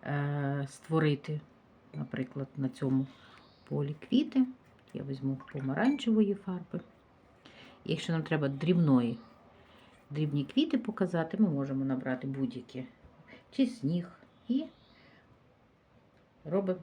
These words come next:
набризк. Щоб зробити велику краплю, ми стукаємо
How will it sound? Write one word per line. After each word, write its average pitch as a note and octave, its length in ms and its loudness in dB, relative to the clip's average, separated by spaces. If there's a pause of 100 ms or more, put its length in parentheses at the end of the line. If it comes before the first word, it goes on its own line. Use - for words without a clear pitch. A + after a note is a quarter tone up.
(140)
набризк. B2+ 580 -6
Щоб D#3+ 180 -4
зробити D3+ 360 0
велику C#3 400 -2
краплю, A#2+ 440 -8 (760)
ми C#3 180 -2 (840)
стукаємо B2+ 560 -8